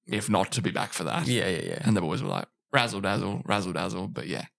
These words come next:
Speaker 1: no worries.
Speaker 2: <laughs>
Speaker 1: There was a bit of like, "Oh, yeah." I was like, "Mm, nah, fuck off. Like, <laughs> I'm either there or I'm not. Tell me."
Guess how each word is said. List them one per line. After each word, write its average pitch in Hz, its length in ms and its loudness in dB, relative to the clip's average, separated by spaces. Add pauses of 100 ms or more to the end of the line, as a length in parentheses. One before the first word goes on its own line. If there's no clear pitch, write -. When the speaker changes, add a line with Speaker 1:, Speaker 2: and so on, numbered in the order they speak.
Speaker 1:
no - 100 0
worries. - 340 -4
Speaker 2:
<laughs> - 360 4 (640)
Speaker 1:
There 139 100 8
was 123 100 6
a 113 40 2
bit 110 80 6
of 104 60 2
like, 117 140 6
"Oh, 113 140 6
yeah." 165 640 6
I 139 40 2
was 120 120 2
like, - 120 0 (120)
"Mm, 175 220 4
nah, 139 260 4
fuck 170 260 2
off. - 200 0
Like, 104 180 2
<laughs> - 520 2
I'm 143 120 8
either 135 160 10
there 143 220 10
or 123 80 10
I'm 120 100 8
not. 135 300 6
Tell 151 180 6
me." 175 200 0